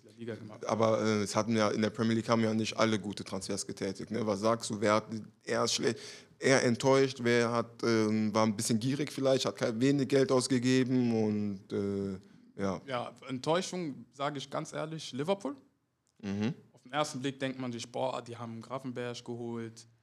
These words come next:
Speaker 1: die haben, äh, Slotterbeck geholt
Speaker 2: Ja.
Speaker 1: und die haben, äh, McAllister geholt.“
Speaker 2: Ja,
Speaker 1: Hört sich
Speaker 2: das
Speaker 1: erstmal
Speaker 2: war
Speaker 1: sehr gut an, aber die haben, die sind ihre Problemzone nicht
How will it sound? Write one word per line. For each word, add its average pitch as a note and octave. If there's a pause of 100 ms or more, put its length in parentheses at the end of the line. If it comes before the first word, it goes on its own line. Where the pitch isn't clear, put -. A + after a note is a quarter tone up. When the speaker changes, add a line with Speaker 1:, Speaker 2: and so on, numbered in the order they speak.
(220)
Speaker 1:
die A2
haben, A2
äh, G#2+
Slotterbeck C3
geholt B2 (220)
Speaker 2:
Ja. -
Speaker 1:
und A2+
die A2+
haben, A2
äh, A2+
McAllister D#3+
geholt.“ D#3+
Speaker 2:
Ja, G3+
Speaker 1:
Hört F3
sich D#3+
Speaker 2:
das F3
Speaker 1:
erstmal E3+
Speaker 2:
war C#3
Speaker 1:
sehr E3+
gut F3
an, F#3+ (680)
aber A#2
die A#2+
haben, B2+ (400)
die B2
sind D3
ihre C3
Problemzone B2+
nicht A2+